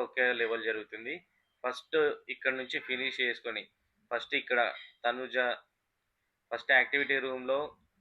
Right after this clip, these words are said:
ఒక గేమ్ ఆడి బయటికి వెళ్ళి ఇంకో గేమ్ చేయాలి. So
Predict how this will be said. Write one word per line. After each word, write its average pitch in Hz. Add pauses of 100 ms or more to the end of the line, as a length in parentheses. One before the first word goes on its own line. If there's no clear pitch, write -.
(160)
ఒక 117 (160)
గేమ్ 127
ఆడి 117 (180)
బయటికి 123
వెళ్ళి 127
ఇంకో 123 (120)
గేమ్ 117
చేయాలి. 107 (360)
So 143